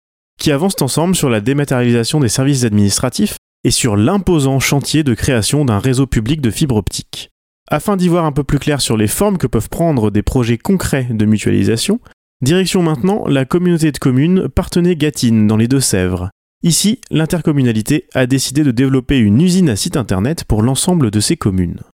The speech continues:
Emmanuel Allard est vice-président de la collectivité, en charge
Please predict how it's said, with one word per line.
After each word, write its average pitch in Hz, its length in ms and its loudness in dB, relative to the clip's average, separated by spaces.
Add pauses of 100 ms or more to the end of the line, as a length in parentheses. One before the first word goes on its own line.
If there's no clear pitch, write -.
(420)
Emmanuel 131 480 0
Allard 190 460 0
est 139 160 2
vice-président 165 640 0
de 117 100 0
la 101 100 0
collectivité, 123 680 -2 (420)
en 147 120 0
charge 117 380 -2